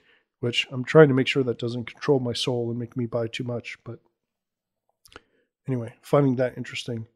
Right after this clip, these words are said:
I had a buddy who basically said, "Oh, it's gonna be three hundred before the end of the year." So I don't know if it'll go that high, but I'm gonna mess around with it, see, see what's up. And I'm currently reading The Three Body Problem,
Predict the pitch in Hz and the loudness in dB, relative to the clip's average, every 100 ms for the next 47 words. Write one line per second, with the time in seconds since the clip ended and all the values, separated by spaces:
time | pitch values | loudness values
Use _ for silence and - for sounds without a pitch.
0 | _ 135 139 156 143 120 135 131 127 123 | _ 2 6 6 6 6 2 2 -2 -2
1 | 123 - 123 117 117 - 160 147 - 147 | -2 -2 -6 -6 -2 4 4 4 -2 -6
2 | 147 139 - 135 139 135 131 127 123 139 | -6 -6 -4 0 2 4 2 0 -6 -2
3 | 123 123 120 117 120 131 127 113 _ _ | 0 0 -2 -4 -2 0 -2 -4 _ _
4 | _ _ _ _ _ _ _ - 123 117 | _ _ _ _ _ _ _ -10 -6 -6
5 | - 127 123 120 120 120 120 123 117 120 | -4 -2 -2 -2 -6 -4 0 0 0 -4
6 | 120 - 120 113 _ _ _ _ _ _ | -8 -6 -8 -8 _ _ _ _ _ _
7 | 147 147 131 123 139 131 127 143 - - | -2 0 0 -2 -4 -6 -6 -10 -8 -10
8 | 127 139 _ - 131 123 - 127 - _ | -10 -12 _ -14 -10 -8 -8 -8 -10 _
9 | _ _ _ _ _ _ _ _ _ _ | _ _ _ _ _ _ _ _ _ _
10 | _ _ _ _ _ _ - 143 160 160 | _ _ _ _ _ _ 4 8 8 8
11 | 151 139 185 202 170 175 175 175 170 143 | 4 6 6 6 6 6 6 4 2 0
12 | - 156 160 151 156 160 135 123 117 110 | 0 2 2 6 8 8 4 -4 -4 -8
13 | 117 | -12